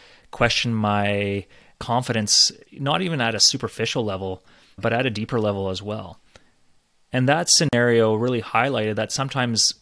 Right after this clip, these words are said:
certain situations and certain experiences are not worth it. They're not worth the prestige or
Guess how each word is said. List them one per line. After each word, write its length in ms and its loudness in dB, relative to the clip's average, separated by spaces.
certain 460 0
situations 720 0
and 120 -4
certain 420 -4
experiences 720 -4
are 200 -2
not 440 -2
worth 300 -6
it. 160 -16
They're 100 -2
not 260 4
worth 540 -2
the 500 -6
prestige 720 0
or 180 -2